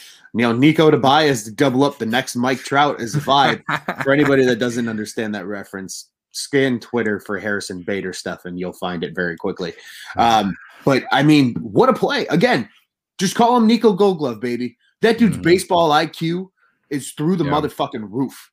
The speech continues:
Speaker 1: Like,
Speaker 2: Yeah.
Speaker 1: he is so damn smart on the field. And, like, he's so young still in his career, too.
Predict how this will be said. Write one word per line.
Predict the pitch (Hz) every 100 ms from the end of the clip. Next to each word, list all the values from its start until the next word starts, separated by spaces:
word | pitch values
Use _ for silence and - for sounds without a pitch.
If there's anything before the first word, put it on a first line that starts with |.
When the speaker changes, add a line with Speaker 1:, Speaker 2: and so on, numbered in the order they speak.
| _ _
Speaker 1:
Like, | 120 135 120 - _ _
Speaker 2:
Yeah. | 92 87 202
Speaker 1:
he |
is | 127 -
so | - 190 220
damn | 175 180 160
smart | - - 135 143
on | 131
the | 120
field. | 127 131 123 - _
And, | 208
like, | 254 262
he's | 208 247 240
so | 262 269
young | 190 196 262 233
still | - 226
in | 220
his | 208
career, | - 180 175 214 151
too. | 196 208